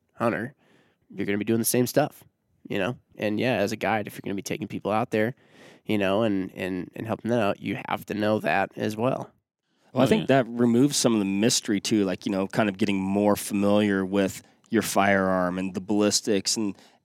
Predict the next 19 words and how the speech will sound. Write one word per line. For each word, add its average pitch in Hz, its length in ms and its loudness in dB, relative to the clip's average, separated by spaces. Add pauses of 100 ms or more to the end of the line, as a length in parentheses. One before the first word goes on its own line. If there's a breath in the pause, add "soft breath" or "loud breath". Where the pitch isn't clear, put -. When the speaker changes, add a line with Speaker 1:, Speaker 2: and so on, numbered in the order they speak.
Speaker 2:
not 139 180 6
only 139 180 4
are 107 60 6
you 101 160 0
shooting 175 560 2
more, 90 420 0 (160)
but 117 140 2
you 113 140 2
realize 110 1120 4 (680)
what 117 220 2
you 110 100 -4
can 113 600 2
do 90 440 4 (140)
and 104 140 -2
what 104 120 2
a - 20 -2
rifle 104 420 0
can 123 460 0
do. 82 380 -4